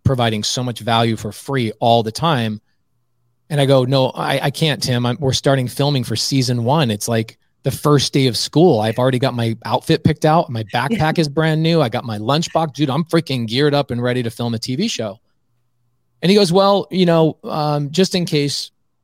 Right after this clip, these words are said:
Speaker 1: here's the link to the site so you can see the address, uh, the, the dates, and you can see who's speaking."
Speaker 2: Mm-hmm.
Speaker 1: Oh my gosh, Heather. I freaking click on this link. Who's, who's speaking at this event?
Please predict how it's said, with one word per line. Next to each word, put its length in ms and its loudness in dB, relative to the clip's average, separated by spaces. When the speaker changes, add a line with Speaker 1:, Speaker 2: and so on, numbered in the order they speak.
Speaker 1:
here's 320 0
the 320 -2
link 340 -2
to 100 -6
the 280 -4
site 340 -2
so 80 -4
you 60 -4
can 100 -4
see 140 -4
the 140 -2
address, 320 -2
uh, 140 -2
the, 340 -4
the 80 -6
dates, 640 -2
and 120 -8
you 60 -4
can 120 -6
see 160 -4
who's 160 -4
speaking." 520 -10
Speaker 2:
Mm-hmm. 320 -4
Speaker 1:
Oh 100 2
my 160 0
gosh, 280 -2
Heather. 280 -10
I 360 -2
freaking 300 -4
click 200 -4
on 100 -2
this 200 -2
link. 200 -4
Who's, 320 -2
who's 180 0
speaking 380 -4
at 80 -8
this 160 -6
event? 220 -14